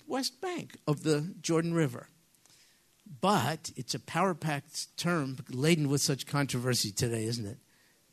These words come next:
Disputed territory. Who's disputing it? Nobody who reads the Bible is disputing it.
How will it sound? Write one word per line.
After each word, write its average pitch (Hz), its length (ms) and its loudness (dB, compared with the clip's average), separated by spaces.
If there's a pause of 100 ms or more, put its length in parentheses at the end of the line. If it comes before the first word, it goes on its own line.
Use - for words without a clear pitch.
Disputed 135 680 0
territory. 113 640 -2 (440)
Who's 185 200 6
disputing 147 560 2
it? 90 160 -10 (880)
Nobody 151 420 2
who 131 80 6
reads 123 260 2
the 117 100 -4
Bible 120 520 -4
is 87 100 -2
disputing 98 580 -4
it. 190 140 -8